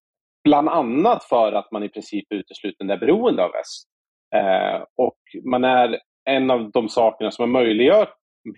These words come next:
möjliggjort stöd till Ukraina, det är det, den, den så kallade moraliska överlägsenheten. Jag tror att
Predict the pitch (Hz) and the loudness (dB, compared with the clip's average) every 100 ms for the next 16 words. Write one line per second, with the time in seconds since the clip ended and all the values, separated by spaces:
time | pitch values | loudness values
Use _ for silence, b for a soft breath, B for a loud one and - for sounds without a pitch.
0 | 139 143 147 135 151 196 - 113 104 147 | -4 -2 0 0 0 -2 -2 -2 0 -2
1 | 117 107 95 98 101 143 170 120 110 104 | -2 -2 -4 -4 -2 0 2 2 0 0
2 | 107 104 - _ _ 123 107 123 113 101 | -2 -2 -8 _ _ -4 0 0 0 0
3 | 110 120 165 214 202 - 175 101 95 95 | 0 2 4 2 -2 -2 -2 -2 -4 -8
4 | - - - _ _ _ 113 - 101 | -12 -20 -20 _ _ _ -18 -10 -10